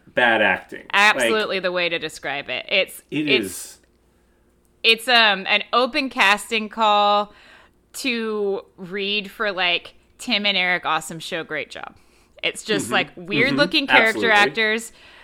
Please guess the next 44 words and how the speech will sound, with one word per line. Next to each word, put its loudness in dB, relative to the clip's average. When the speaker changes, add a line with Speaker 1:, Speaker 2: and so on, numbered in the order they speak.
Speaker 2:
delivering 2
something -2
as 2
they 0
are 0
reading -6
it -6
for -14
the -10
first -10
time, -6
and -8
it's -10
real -12
rough. -10
Speaker 1:
And, -2
Speaker 2:
Very 4
Speaker 1:
like, -4
everybody's -2
asked 2
to -2
do 2
a 2
bad 0
Jim -6
Carrey -2
impression, -12
as -20
far -6
as -10
I -10
can -18
tell. -18
Like, -8
Speaker 2:
Yeah. 4
Speaker 1:
there's -8
a, -16
a -14
lot -4
of -2
that, -4
like, -12
"Hey, 4
how, -2